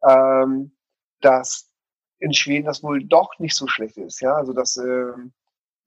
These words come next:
sie zwar zweitausend Tote haben, aber wie es wohl aussieht, schon fast eine Million Leute, äh, ähm, angesteckt haben, ja. Ich hoffe und wünsche mir, dass die Recht haben,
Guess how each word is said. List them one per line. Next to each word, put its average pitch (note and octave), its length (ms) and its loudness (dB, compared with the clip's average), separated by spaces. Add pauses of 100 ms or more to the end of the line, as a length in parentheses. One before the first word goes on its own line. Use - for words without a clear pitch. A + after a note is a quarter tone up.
sie C3+ 180 -10
zwar B2+ 320 4
zweitausend B2+ 520 -4
Tote G#3 380 -2
haben, B2+ 320 -6
aber C3 420 -2
wie C#3 400 -10
es - 140 -4
wohl C3+ 120 4
aussieht, C#3+ 360 4
schon C3+ 220 -8 (280)
fast C#3 260 -4
eine C#3 220 -2
Million C3 340 -2
Leute, B2+ 440 2
äh, B2+ 1600 -8
ähm, A#2 600 -8 (320)
angesteckt F3 520 2
haben, - 300 -14 (260)
ja. D3+ 180 -6 (480)
Ich B2+ 180 0
hoffe D#3+ 640 2 (340)
und B2+ 280 -6
wünsche E3 440 2
mir, B2+ 520 2 (560)
dass - 260 0
die D3 420 -6
Recht C#3 480 2
haben, C#3 560 2